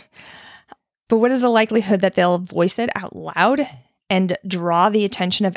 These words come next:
everybody there to look at me? I've never seen that happen at the gym. Yeah, I know that there are, I know that it has happened. I know that there are stories that people have told where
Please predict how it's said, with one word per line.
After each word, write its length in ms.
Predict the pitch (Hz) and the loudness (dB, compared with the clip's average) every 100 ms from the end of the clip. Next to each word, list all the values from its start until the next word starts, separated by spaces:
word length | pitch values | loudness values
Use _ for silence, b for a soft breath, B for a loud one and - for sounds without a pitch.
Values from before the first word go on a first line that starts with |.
| - | -4
everybody 480 | 170 175 180 175 170 | -4 -2 -2 -4 -4
there 500 | 151 156 180 220 _ - | -4 -2 -2 -2 _ -12
to 180 | - 185 | -6 -6
look 240 | 165 - | -4 -4
at 80 | 247 | -4
me? 320 | 302 339 - _ _ _ _ _ _ - | -4 -6 -8 _ _ _ _ _ _ -2
I've 180 | 269 349 | 0 2
never 280 | 302 302 311 | 0 2 0
seen 200 | 277 240 | 0 0
that 160 | 202 | 0
happen 320 | - 226 185 | -4 -6 -6
at 140 | - - | -6 -10
the 60 | |
gym. 360 | - - - 208 _ _ _ _ _ _ _ _ _ _ _ _ _ _ _ _ _ _ _ _ _ _ _ _ _ _ _ _ _ _ _ - | -12 -10 -10 -12 _ _ _ _ _ _ _ _ _ _ _ _ _ _ _ _ _ _ _ _ _ _ _ _ _ _ _ _ _ _ _ -6
Yeah, 560 | 240 262 170 175 190 233 | -2 0 0 -4 -8 -4
I 120 | 226 | 0
know 180 | 226 247 | 2 2
that 160 | 247 240 | 0 0
there 280 | 226 226 | 0 2
are, 500 | 220 220 220 220 208 _ _ _ _ _ - | 2 0 0 -2 -6 _ _ _ _ _ -2
I 100 | 214 | 0
know 180 | 233 | 2
that 160 | 277 247 | 2 0
it 80 | 240 | -2
has 340 | - 269 269 | -2 -2 -2
happened. 320 | 180 170 185 | -4 -4 -4
I 40 | 185 | -2
know 160 | 190 | 0
that 180 | 196 202 | -2 -2
there 340 | 196 190 196 190 | 0 0 0 -2
are 100 | - - | -6 -8
stories 400 | - 202 196 208 | -4 0 0 -2
that 100 | 202 | -6
people 240 | 202 190 | -10 -10
have 140 | 185 - | -10 -8
told 320 | 175 175 185 - | -6 -6 -6 -4
where 440 | 180 180 175 | -2 -2 -2